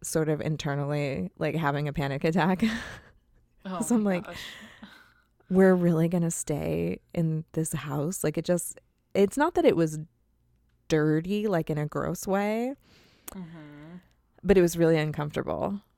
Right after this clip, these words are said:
Speaker 1: to, like, be surrounded by that much junk that's not yours.
Speaker 2: Yeah.
Speaker 1: Like, it was very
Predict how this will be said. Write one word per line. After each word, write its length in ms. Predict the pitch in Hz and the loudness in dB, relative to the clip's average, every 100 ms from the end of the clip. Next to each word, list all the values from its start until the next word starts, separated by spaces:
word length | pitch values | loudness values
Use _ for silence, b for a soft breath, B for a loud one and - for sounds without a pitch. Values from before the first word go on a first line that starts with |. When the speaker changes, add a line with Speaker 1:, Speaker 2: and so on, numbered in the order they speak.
| _ _ _ | _ _ _
Speaker 1:
to, 80 | - | 2
like, 180 | 165 147 | 2 2
be 120 | 151 | -4
surrounded 480 | 151 151 143 147 151 | -2 -2 0 0 -2
by 100 | 151 | -2
that 160 | 151 143 | -4 -4
much 180 | 143 160 | -6 -4
junk 340 | 147 139 147 | -2 -2 -4
that's 220 | - 156 | -6 -6
not 180 | 151 139 | -6 -6
yours. 680 | 151 147 147 180 - - - _ | -4 -2 -2 -2 -2 -6 -8 _
Speaker 2:
Yeah. 500 | 190 190 175 156 147 143 | -10 -6 -2 0 2 2
Speaker 1:
Like, 160 | 147 160 | 0 0
it 60 | |
was 160 | 160 151 | 0 0
very 360 | 151 151 139 | -2 0 -4